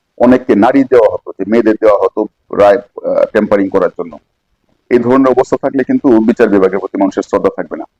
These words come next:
কথা বলছিলাম মানিককে নিয়ে। এই মানিক, যে কিনা খুব সম্মান আশা করতেন,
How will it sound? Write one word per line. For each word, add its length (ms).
কথা 180
বলছিলাম 320
মানিককে 420
নিয়ে। 140
এই 80
মানিক, 320
যে 140
কিনা 180
খুব 280
সম্মান 320
আশা 180
করতেন, 380